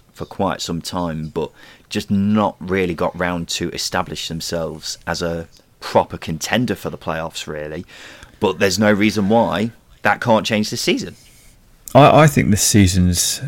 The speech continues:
Speaker 2: uh, I wouldn't say the season, but I think this season's as close as they will get. Um, I think the likes of Jed Wallace,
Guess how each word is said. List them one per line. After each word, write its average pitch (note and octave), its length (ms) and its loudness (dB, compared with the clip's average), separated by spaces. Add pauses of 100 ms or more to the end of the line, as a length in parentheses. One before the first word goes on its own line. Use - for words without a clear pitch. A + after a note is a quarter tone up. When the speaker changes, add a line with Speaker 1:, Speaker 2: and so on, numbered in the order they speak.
(160)
Speaker 2:
uh, G2 280 -6 (380)
I - 60 2
wouldn't A2 140 6
say F2+ 100 2
the F#2 220 6
season, E2 560 2
but G2 80 2
I G2 80 4
think F#2 160 0
this F2+ 120 4
season's E2+ 360 4
as F2+ 120 2
close F2+ 360 4
as E2 140 0
they E2+ 140 2
will E2 140 2
get. E2+ 420 0 (200)
Um, E2 400 0
I D#2+ 80 0
think F#2+ 160 0
the E2 80 2
likes E2+ 240 -2
of E2+ 80 -4
Jed E2+ 200 0
Wallace, E2+ 720 0